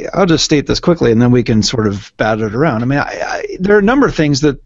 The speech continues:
that I think are, are clearly problematic. Um, the most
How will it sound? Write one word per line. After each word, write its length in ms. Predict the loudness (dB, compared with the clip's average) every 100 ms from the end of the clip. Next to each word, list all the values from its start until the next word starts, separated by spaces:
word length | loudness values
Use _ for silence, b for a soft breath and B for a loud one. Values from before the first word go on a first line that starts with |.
| _
that 240 | -2 0
I 80 | 0
think 240 | 2 0 2
are, 320 | 0 2 -2 -6 -20
are 280 | -10 -6 -6
clearly 500 | -8 0 2 4 2
problematic. 880 | 0 -2 -2 -2 0 0 0 -4 -10 B B B B B _
Um, 440 | 0 2 2 0 -2
the 160 | 0 2
most 560 | 4 2 2 -2 -4